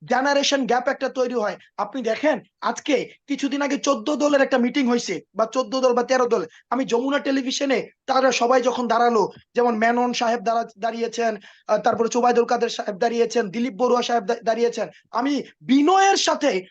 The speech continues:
আপনাদেরকে অনুরোধ করব, আপনারা ওই ছবিটাকে আপনারা নিজের মোবাইলে বা টিভিতে আবার দেখবেন যে তারা এখন বর্তমানে বাংলাদেশকে প্রতিনিধিত্ব করার, এই তরুণ প্রজন্মের ভাষা বুঝার,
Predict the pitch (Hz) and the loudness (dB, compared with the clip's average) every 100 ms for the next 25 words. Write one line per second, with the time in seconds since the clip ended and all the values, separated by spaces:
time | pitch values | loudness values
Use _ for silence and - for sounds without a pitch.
0 | _ 226 233 285 262 269 262 247 311 370 | _ -2 0 0 2 0 2 2 4 2
1 | 370 - 277 240 214 - - 226 233 269 | 0 0 0 2 -2 -4 -10 -10 -4 0
2 | 262 214 - 247 302 285 247 269 277 262 | 0 -2 -6 -4 -4 -2 -4 -2 -2 -2
3 | 214 - - 220 247 247 240 247 262 240 | -2 -4 -8 -6 -2 0 0 0 0 0
4 | 240 254 254 240 240 240 240 220 233 240 | 0 0 0 -2 -6 -10 -8 -4 -2 -4
5 | 202 196 226 208 - - 185 233 254 240 | -4 -4 -2 -4 -8 -6 0 0 2 4
6 | - - 196 - 311 285 269 262 247 214 | 2 0 -2 2 4 4 2 2 2 2
7 | 220 226 208 214 226 220 220 220 196 180 | 2 0 -2 -6 -4 -4 -2 -4 -4 0
8 | 240 233 226 214 - - 247 - 254 262 | 2 4 4 2 -2 0 2 4 2 2
9 | 262 233 254 254 175 - - 220 233 175 | 2 0 0 0 0 -4 -6 -6 -4 -2